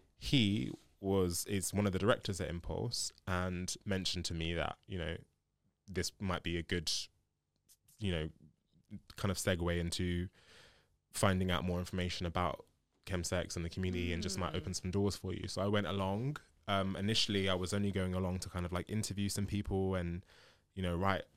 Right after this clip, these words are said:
Speaker 1: a story about chemsex, but then I ended up joining, and a year and a bit later, I'm still there, um, and it's going really well, yeah.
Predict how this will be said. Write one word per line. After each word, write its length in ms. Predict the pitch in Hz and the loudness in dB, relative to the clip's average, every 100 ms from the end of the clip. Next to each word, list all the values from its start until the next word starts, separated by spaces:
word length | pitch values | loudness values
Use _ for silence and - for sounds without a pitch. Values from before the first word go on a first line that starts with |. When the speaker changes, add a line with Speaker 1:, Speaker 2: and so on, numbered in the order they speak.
| _ | _
Speaker 1:
a 40 | - | -6
story 340 | - 101 98 | 0 2 4
about 380 | 92 92 80 - _ _ - | 2 0 -2 -10 _ _ -4
chemsex, 560 | 101 95 - - - - | -4 -2 -4 -6 -8 -4
but 120 | 101 | -2
then 120 | 92 87 | -2 -2
I 100 | 85 | -2
ended 180 | 87 82 | -2 -2
up 120 | - | -2
joining, 500 | 120 156 170 170 175 - | 0 2 0 0 -4 -4
and 340 | 92 92 95 - - - _ _ - 90 - | -4 -4 -4 -2 -4 -8 _ _ -16 -10 -2
a 60 | |
year 260 | 92 98 98 | 0 2 2
and 100 | 95 | 2
a 40 | |
bit 160 | 90 98 | 0 0
later, 320 | 101 107 - | 2 0 0
I'm 160 | 120 117 | 0 0
still 240 | - 101 | 0 0
there, 480 | 95 107 143 160 160 - | 4 2 2 -2 -4 -6
um, 540 | 98 104 101 104 104 - | -2 0 0 -2 -2 -4
and 120 | 104 | -4
it's 260 | 95 - - | -4 -4 -6
going 320 | - 123 127 | 2 2 4
really 220 | 131 151 170 | 2 2 2
well, 380 | - 233 131 | 0 0 -2
yeah. 200 | 139 175 | -2 -2